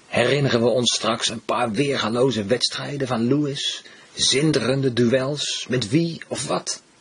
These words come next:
Het lijkt hem allemaal zo makkelijk af te gaan. Maar misschien schuilt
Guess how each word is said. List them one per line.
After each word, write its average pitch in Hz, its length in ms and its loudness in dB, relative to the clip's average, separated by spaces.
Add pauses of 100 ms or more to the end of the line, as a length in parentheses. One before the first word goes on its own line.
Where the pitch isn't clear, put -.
(1160)
Het 113 140 -2
lijkt 131 220 2
hem 123 120 0
allemaal 131 360 2
zo 107 140 2
makkelijk 113 520 2
af 113 240 -6
te - 100 -10
gaan. - 240 -10 (1200)
Maar 113 160 4
misschien 120 400 2
schuilt 120 460 2